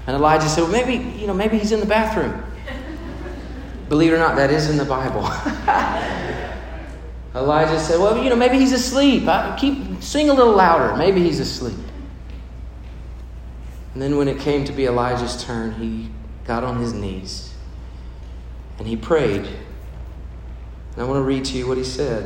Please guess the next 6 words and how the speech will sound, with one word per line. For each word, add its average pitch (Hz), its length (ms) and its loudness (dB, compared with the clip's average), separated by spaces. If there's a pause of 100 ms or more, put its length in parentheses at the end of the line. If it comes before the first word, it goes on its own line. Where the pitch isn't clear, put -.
in 107 120 -8
First 127 240 0
Kings 127 260 0
eighteen, 127 720 -2 (2250)
verses 123 340 -4
thirty-six 127 1080 0